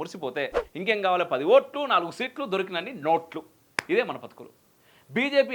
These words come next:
అధికారంలోకి రాకపోతే, మోదీ ప్రధాని కాకపోతే ఆర్టికల్ త్రీ సెవెంటీ రద్దు అవుతుండేనా? అయోధ్యలో భవ్య రామాలయం వెలుస్తుండేనా? పాక్ పైన సర్జికల్ స్ట్రైక్స్, బాంబు దాడులు జరిగేవా? No way అని నేను అనుకుంటున్నా.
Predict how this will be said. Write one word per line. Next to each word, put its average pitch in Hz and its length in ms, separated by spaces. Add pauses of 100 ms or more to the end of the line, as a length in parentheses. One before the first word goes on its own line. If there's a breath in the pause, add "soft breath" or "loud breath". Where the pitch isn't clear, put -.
అధికారంలోకి 202 640
రాకపోతే, 127 500 (380 soft breath)
మోదీ 269 280
ప్రధాని 180 400
కాకపోతే 131 440 (140)
ఆర్టికల్ 247 360
త్రీ 196 100 (120)
సెవెంటీ 165 280
రద్దు 151 240
అవుతుండేనా? 113 400 (680)
అయోధ్యలో 202 420 (380)
భవ్య 240 260 (140)
రామాలయం 190 560
వెలుస్తుండేనా? 147 520 (600)
పాక్ 233 260
పైన 233 180 (120)
సర్జికల్ 208 400
స్ట్రైక్స్, 202 420 (600)
బాంబు 202 340 (160)
దాడులు 202 300 (120)
జరిగేవా? 156 400 (640)
No 196 100 (260)
way 190 200
అని 208 120
నేను 151 160
అనుకుంటున్నా. 135 360